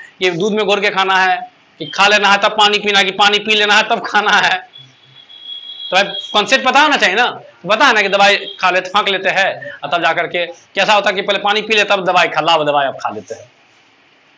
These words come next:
Point समझा ना? तो ये बी वन बी फ़ाइव लगाने आना चाहिए, ये समझ में आ गया?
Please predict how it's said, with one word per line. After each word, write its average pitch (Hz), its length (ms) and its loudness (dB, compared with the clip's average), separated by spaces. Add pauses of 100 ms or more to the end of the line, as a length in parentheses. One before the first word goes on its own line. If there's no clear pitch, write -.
(200)
Point 165 160 -2
समझा 220 220 0
ना? 214 140 -2 (280)
तो 156 60 -10
ये 165 120 -4
बी 160 140 0
वन 226 120 2
बी 226 120 -2
फ़ाइव 220 180 2
लगाने 226 260 2 (520)
आना 117 180 -10
चाहिए, - 840 -10
ये 185 120 -4
समझ 208 200 -2
में 226 60 0
आ 226 100 6
गया? 240 160 0